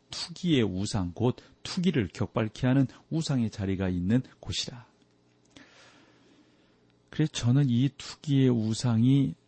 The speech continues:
아마도 므낫세가 그 성전에 두었던 우상이 아니겠는가 좀 생각을 하는데, 왜냐하면 열왕기하 이십일 장과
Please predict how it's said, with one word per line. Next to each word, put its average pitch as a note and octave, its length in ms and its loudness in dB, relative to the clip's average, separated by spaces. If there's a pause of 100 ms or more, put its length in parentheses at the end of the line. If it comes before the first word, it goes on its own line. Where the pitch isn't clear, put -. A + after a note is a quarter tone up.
아마도 A2 720 0
므낫세가 A2+ 1300 0
그 A#2 220 -2
성전에 C3+ 540 2
두었던 G#2 480 0
우상이 G#2+ 520 -2
아니겠는가 F2 840 0 (480)
좀 A2 180 -8
생각을 A#2 420 -2
하는데, G2+ 260 0
왜냐하면 A#2+ 560 4 (280)
열왕기하 A2 520 2
이십일 G#2 500 0
장과 G2 520 0